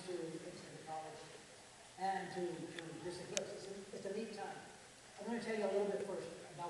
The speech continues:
what we do at the observatory. So, Sam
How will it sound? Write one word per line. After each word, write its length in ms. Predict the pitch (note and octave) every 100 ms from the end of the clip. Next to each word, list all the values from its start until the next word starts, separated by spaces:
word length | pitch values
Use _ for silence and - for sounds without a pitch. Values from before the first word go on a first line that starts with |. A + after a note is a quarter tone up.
| E3+
what 160 | E3
we 80 | E3
do 80 | F3
at 80 | -
the 80 | F3
observatory. 480 | E3+ E3 E3+ - - - - - - - -
So, 80 | C#3+ D3 - - - - - - - - - - - - - - -
Sam 240 | G#3